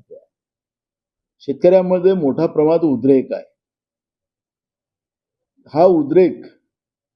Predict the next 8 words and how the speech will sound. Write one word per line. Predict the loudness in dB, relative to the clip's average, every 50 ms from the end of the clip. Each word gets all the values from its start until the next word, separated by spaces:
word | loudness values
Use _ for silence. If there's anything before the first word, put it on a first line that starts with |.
| _ _
खासदारांनी | -8 -6 -4 -4 -2 0 2 2 2 0 -2 -4 -6 -6 -6 -6 -6 -6 -8 -8 -12 _ _ _ _ _ _ _ _ _ _ _ _
शेतकऱ्यांच्या | -14 -12 -12 -12 -6 -2 -2 0 0 -2 -4 -6 -4 -2 0 0
वतीनं | 0 0 -2 -4 -4 -6 -6 -4
मांडलेला | -4 -4 -4 -2 0 0 0 0 0 -2
आहे, | -2 -4
कारण | -4 -4 -4 -6
की | -8
ते | -8 -4 -2 -2 -2 -2 -4 -10